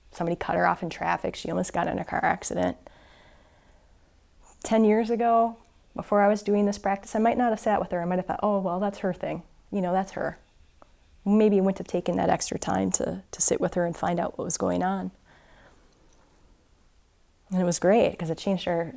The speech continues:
our relationship after we sat down and talked with each other. Um, after I got diagnosed, I was really afraid to, to share with people, especially the yoga studio, 'cause, you know, as a yoga teacher, I thought you had to be healthy,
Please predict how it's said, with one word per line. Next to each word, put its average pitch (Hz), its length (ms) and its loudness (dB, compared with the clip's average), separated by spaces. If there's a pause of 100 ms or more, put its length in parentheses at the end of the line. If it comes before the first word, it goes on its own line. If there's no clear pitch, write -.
our 160 180 -4 (160)
relationship 180 640 -4
after - 260 -8
we 165 120 -8
sat - 280 -10
down 175 240 -8
and 185 100 -12
talked - 300 -10
with - 160 -14
each - 160 -14
other. - 280 -10 (1900)
Um, 170 440 0 (1300)
after 202 300 6
I 196 80 8
got 175 200 6
diagnosed, 175 460 2
I 165 40 0
was 165 140 -2
really 180 220 2
afraid 170 420 -2
to, 170 240 -4 (160)
to - 100 -8
share 180 260 2
with 180 200 0
people, 170 260 -4
especially 208 360 -2
the 175 120 -2
yoga 170 240 2
studio, - 640 -4
'cause, - 460 -4 (220)
you 180 80 -2
know, 170 140 0
as 170 180 0
a 175 60 0
yoga 180 220 4
teacher, - 320 -2
I 156 60 0
thought 180 220 2
you 170 100 -2
had 165 180 2
to - 60 -4
be - 120 -4
healthy, 175 560 2